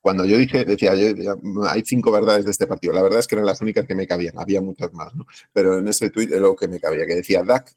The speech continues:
no lo perdió, lo hizo su defensa", ya para empezar. O sea, yo creo que, eh, es que lo has clavado perfecto. Se está criticando mucho a Dak. Dak,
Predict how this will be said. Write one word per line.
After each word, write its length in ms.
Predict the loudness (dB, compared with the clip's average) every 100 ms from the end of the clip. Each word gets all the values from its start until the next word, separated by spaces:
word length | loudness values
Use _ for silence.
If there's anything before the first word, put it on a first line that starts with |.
| _
no 240 | -2 0
lo 140 | 0 0
perdió, 460 | -2 -2 -4 -4 _ _
lo 180 | -2 0
hizo 220 | 0 -4
su 160 | -8 -8
defensa", 600 | -10 -10 -14 -12 -12 _ _
ya 160 | -8
para 120 | -4 -6
empezar. 380 | -6 -4 -2
O 60 | -2
sea, 260 | 2 2 2
yo 180 | 0 2
creo 180 | 4 2
que, 220 | 2 -2 -6 -16 -16 _
eh, 760 | 0 2 4 2 2 0 -2 -4 _ _ -8 -8 -8
es 100 | -8
que 280 | 2 4 6
lo 100 | 6
has 100 | 2
clavado 320 | 2 2 4
perfecto. 260 | 2 -2 -2 0 0 0
Se 120 | -4
está 180 | -4 -2
criticando 460 | -4 -6 -4 -4 -4
mucho 280 | -4 -2 0
a 40 |
Dak. 220 | 0 0
Dak, 180 | -2 -2